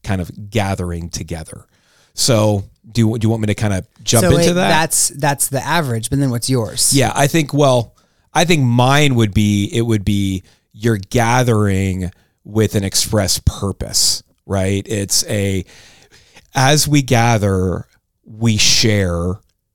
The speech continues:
Speaker 1: meaning that you and I, if we're enjoying fellowship, there should be something happening where you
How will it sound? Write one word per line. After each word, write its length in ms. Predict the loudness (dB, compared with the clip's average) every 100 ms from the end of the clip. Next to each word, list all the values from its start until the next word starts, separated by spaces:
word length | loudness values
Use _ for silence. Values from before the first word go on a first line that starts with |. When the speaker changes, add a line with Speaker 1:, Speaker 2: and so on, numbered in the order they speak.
| _
Speaker 1:
meaning 560 | -4 2 2 2 2 0
that 440 | -2 -2 -4 -10
you 300 | -2 4 4
and 100 | 4
I, 240 | 2 2 0
if 240 | 0 -2
we're 200 | 0 0
enjoying 400 | 2 0 0 0
fellowship, 680 | -2 0 2 2 0 -2 -4
there 160 | -4 -2
should 280 | 0 0 0
be 100 | 0
something 420 | 0 -2 -4 -6
happening 580 | -6 -6 -4 -2 -4 -2
where 400 | -2 -2 -4 -6 -10 _ _ _ _
you 680 | -14 -4 2 4 6 6 2